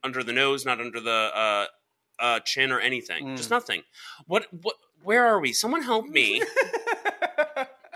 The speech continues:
Speaker 2: I don't know. Someone help Kyle, though, 'cause not even the workers were willing to help her.
Speaker 1: What kind of workers do you think were doing work?
Speaker 2: I would assume it's, like, a housekeeping situation, 'cause it's not like she has,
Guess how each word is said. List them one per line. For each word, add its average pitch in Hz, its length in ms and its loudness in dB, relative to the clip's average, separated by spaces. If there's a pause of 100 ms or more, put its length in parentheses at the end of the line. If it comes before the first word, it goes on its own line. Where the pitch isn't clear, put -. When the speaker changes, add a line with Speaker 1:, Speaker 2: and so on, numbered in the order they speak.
(800)
Speaker 2:
I 156 120 4
don't 156 120 4
know. 135 260 0
Someone 247 320 4
help 277 220 4
Kyle, 185 320 6
though, 135 220 0
'cause 190 200 -4
not 196 280 6
even 262 440 4
the 190 120 2
workers 180 1000 0
were 160 260 -2
willing 156 300 -2
to 254 80 -4
help - 260 2
her. 120 300 -6 (640)
Speaker 1:
What 175 160 -4
kind 254 180 -2
of 214 120 -2
workers 165 420 0
do 107 100 -8
you 95 60 -8
think 92 240 -12
were 85 160 -12 (240)
doing 104 300 -10
work? 110 400 -8 (960)
Speaker 2:
I 202 80 6
would 226 180 2
assume 277 880 -6 (440)
it's, 190 260 -10
like, 190 360 -2
a 143 60 -4
housekeeping 220 920 -6
situation, 226 640 -8
'cause 190 200 -12
it's - 180 -12
not 233 120 0
like 240 100 2
she 240 120 0
has, 196 80 4